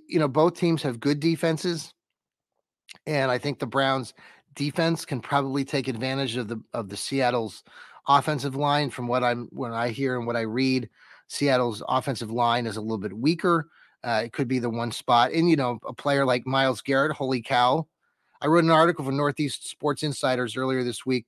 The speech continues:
talking about Myles Garrett leaping tall buildings in a single bound. Go check that out. It's on my, uh, page on, uh, John Suchan. Follow John Suchan on the X on Twitter. Just my full name, John Suchan. Um, you can read it there. You can read it on our Fanatical Elves,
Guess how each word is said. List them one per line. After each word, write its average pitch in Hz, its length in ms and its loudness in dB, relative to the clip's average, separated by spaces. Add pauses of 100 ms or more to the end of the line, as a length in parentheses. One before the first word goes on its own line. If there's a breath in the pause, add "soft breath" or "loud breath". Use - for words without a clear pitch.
talking 127 300 0
about 117 180 -4
Myles 123 320 0
Garrett 123 320 -2 (460 soft breath)
leaping 131 300 -2
tall 131 260 2
buildings 127 420 -2
in 117 80 -4
a 110 60 -4
single 135 340 -2
bound. 120 540 0
Go 127 100 -2
check - 300 -2
that 123 180 2
out. 123 340 4 (300 soft breath)
It's - 200 -6
on 127 140 2
my, 117 280 2
uh, 107 280 0
page 131 340 -2
on, 117 240 -4
uh, 110 140 -2
John 127 300 0
Suchan. 123 480 -4
Follow 117 240 2
John 113 260 -4
Suchan 113 440 -8 (340 loud breath)
on 120 160 0
the 113 140 -2
X 131 320 0
on 107 120 -4
Twitter. 135 420 0 (300 soft breath)
Just - 160 -6
my 120 120 0
full 127 240 -4
name, 127 280 0
John 113 300 0
Suchan. 127 640 -6 (340 soft breath)
Um, 139 560 6
you 139 80 -2
can 135 100 0
read 135 180 2
it 110 100 -6
there. 143 240 2
You 139 100 2
can 127 120 -2
read 131 180 2
it 131 100 -2
on 127 140 0
our 117 80 -2
Fanatical 120 440 -2
Elves, 120 420 0